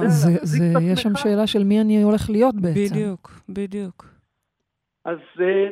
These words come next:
Speaker 1: נכון, זה נכון. אה, ה-, ה-, ה-, הפחד הוא יותר גדול. הפחד הוא לא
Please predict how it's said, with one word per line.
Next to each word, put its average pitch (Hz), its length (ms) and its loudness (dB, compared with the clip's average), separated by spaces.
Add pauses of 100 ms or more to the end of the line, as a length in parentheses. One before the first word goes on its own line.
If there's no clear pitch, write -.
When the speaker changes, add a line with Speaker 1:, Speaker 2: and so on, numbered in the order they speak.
Speaker 1:
נכון, 214 340 0 (460)
זה 185 100 -8
נכון. 202 520 -4 (460)
אה, 170 480 -8 (400)
ה-, - 60 -8
ה-, 185 200 -8
ה-, 185 380 -8
הפחד 262 440 -4
הוא 214 80 -4
יותר 208 240 -6
גדול. 170 420 -8
הפחד 208 400 -12 (120)
הוא 185 200 -16 (200)
לא 226 260 -6